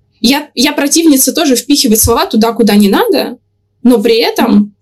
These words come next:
сде-, ну, вот в таких ситуациях, на мой взгляд, это нужно. И нет ничего плохого. Кстати, насчет справок, да, там, например, справку о венерических заболеваниях иногда неплохо просить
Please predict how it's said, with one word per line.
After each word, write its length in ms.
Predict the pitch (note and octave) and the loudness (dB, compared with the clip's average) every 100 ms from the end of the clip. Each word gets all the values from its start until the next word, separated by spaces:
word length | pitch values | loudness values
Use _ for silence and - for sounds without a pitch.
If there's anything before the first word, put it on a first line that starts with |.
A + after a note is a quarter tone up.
| - | -6
сде-, 400 | A3+ G#3 A#3+ - | -2 -2 -2 -2
ну, 200 | A3 A#3+ | 2 2
вот 120 | G3 | 2
в 60 | - | 0
таких 280 | A#3 C4+ C4 | -4 -2 -2
ситуациях, 500 | A3 A#3 A4 F4 D4 | -2 -2 -2 -2 -2
на 60 | A#3 | -2
мой 100 | G#3+ | 0
взгляд, 320 | G#3+ G3+ G3+ - | 0 -2 -4 -6
это 440 | D#4+ E4+ D#4+ - - _ | -6 -2 -2 -4 -8 _
нужно. 600 | - B3 A#3 G3+ G3+ - _ _ _ _ _ _ _ _ _ - | 2 4 4 2 -2 -6 _ _ _ _ _ _ _ _ _ -6
И 840 | A3 A3+ A3+ A3 G#3 G#3+ F#3+ - - - | -2 0 0 0 0 0 0 -4 -8 0
нет 320 | A#3 B3 C#4 | 2 2 0
ничего 300 | C4 C4 A3 | 0 0 0
плохого. 760 | A3 A3 C#4+ G#4+ E4 A3 - - _ - | -2 -4 -2 0 -2 -4 -8 -12 _ -8
Кстати, 340 | - G#3 G#3 | -4 -4 0
насчет 280 | A3+ A3 A3 | 0 0 -2
справок, 500 | - A#3+ F4+ F4 G#3 | -4 -2 -2 -2 0
да, 160 | A3 C4+ | -2 -2
там, 260 | G#3+ G3 | -6 -4
например, 300 | G#3 G3+ G#3 | -4 -2 -4
справку 400 | A3 - A3 - | -4 -6 -8 -6
о 40 | A3 | -4
венерических 560 | G#3+ A3+ A3+ - A3 | 0 0 0 -2 -2
заболеваниях 560 | G#3 G3+ G#3+ F4 A#4 C4 | 0 2 2 2 0 -2
иногда 220 | A3 G#3+ | -4 -2
неплохо 400 | E4+ D4+ C4 A3+ | 0 0 0 -2
просить 580 | - G3 G3+ - G4 - | -4 -4 -2 -2 -4 -8